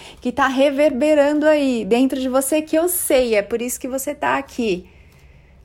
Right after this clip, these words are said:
Aproveita agora. Confia agora. Se acessa agora. Você não precisa de nenhuma pesquisa, nenhum estudo, nenhum material, nenhuma literatura que corrobore nada do que você tá sentindo. Você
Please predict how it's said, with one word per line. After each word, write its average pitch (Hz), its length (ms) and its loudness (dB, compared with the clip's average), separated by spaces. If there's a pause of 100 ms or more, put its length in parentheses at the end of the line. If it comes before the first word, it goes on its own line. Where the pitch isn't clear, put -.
(180)
Aproveita 302 520 -6
agora. 247 640 -4 (960)
Confia 285 540 0
agora. 208 640 -2 (600)
Se - 180 -4
acessa 277 560 0
agora. 196 580 -2 (260)
Você 240 220 0
não 277 80 2
precisa 269 360 -2
de 247 120 0
nenhuma 339 280 2
pesquisa, 277 560 2
nenhum 254 260 2
estudo, 311 540 0
nenhum 247 220 -2
material, 285 640 0
nenhuma 269 240 -2
literatura 311 800 -2
que 302 120 -12
corrobore 285 760 4
nada 269 340 -2
do 285 80 -6
que 302 100 -8
você 294 240 -6
tá 302 200 -4
sentindo. 233 920 -6 (840)
Você 226 640 0